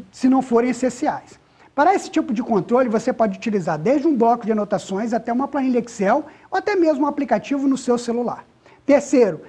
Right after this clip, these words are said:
pesquise e negocie antes de gastar. É necessário pesquisar lojas físicas e eletrônicas para fazer o melhor negócio possível. Ao fechar a compra, também é importante, quando possível, negociar a forma de pagamento para não pesar no orçamento mensal.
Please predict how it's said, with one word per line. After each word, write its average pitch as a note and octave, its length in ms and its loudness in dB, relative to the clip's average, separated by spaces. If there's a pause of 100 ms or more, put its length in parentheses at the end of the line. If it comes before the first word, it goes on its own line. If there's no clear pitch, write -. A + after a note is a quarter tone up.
(180)
pesquise B3+ 560 2
e - 20 4
negocie C4 580 2
antes B3 260 -2
de A#3 100 -2
gastar. G3 540 -2 (260)
É A3 120 4
necessário B3+ 600 2
pesquisar A#3 500 0
lojas F3 400 -2
físicas D4 560 -2
e D4 40 0
eletrônicas A#3 640 0
para F#3 140 -4
fazer F3+ 280 0
o B3 60 2
melhor A#3+ 360 2
negócio C4 400 -2
possível. E3+ 480 -8 (380)
Ao C#4+ 140 6
fechar G#3+ 320 0
a F3+ 80 -2
compra, A#3 500 2 (240)
também A#3+ 280 4
é - 20 0
importante, C4 600 0
quando E3 280 -4
possível, B3 580 0 (220)
negociar C4 480 2
a A#3 40 2
forma A#3 320 0
de - 80 -6
pagamento G#3 680 0 (180)
para E4+ 100 2
não G#4 140 2
pesar D#4 380 2
no C4+ 80 4
orçamento A3+ 520 0
mensal. G#3+ 540 -2